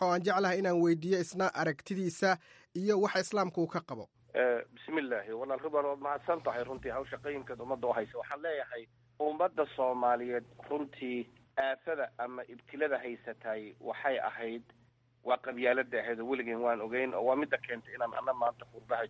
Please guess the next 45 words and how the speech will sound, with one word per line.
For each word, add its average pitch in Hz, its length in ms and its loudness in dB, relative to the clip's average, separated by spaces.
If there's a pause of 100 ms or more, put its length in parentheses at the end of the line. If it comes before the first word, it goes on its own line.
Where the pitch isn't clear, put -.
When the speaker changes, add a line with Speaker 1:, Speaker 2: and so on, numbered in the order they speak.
Speaker 2:
joogo, 113 320 -6
adna 120 220 2
aad 117 160 2
qurbaha 110 400 -2
joogto, 113 320 -8
dadku 131 220 -2
inta 120 180 -4
badan 107 240 -4
dalkii 120 280 -6
aan 107 140 -4
ka 131 100 -4
soo 123 200 -4
qaxno. 135 380 0 (680)
Een, 127 420 -4 (100)
aafadaas 139 540 0
waan 127 180 -2
arkaynay, 135 480 -4
wejiyo 139 340 -4
kala 135 200 -6
duwan 123 260 -4
bay 120 120 -6
soo 131 220 2
martay. 135 440 0 (500)
Eh, 127 240 0
iyadoo 156 260 2
waxaan 127 280 -6
arkaynaa 127 420 -2
runtii 131 360 -6
la 123 140 -4
casriyeeyey, 123 580 -6
hadday 120 240 -6
noqon 127 300 -2
lahayd 120 280 -2
in 127 140 -10 (100)
jamhuuriyaddii 120 500 -10
dalka 131 240 0
la 123 100 0
kala 117 220 -2
googooyo 120 680 -4
ama - 140 0
gobolaysi 135 540 -4
wax 113 160 -8
la 113 80 0
mid 92 160 -20
ah. - 60 -20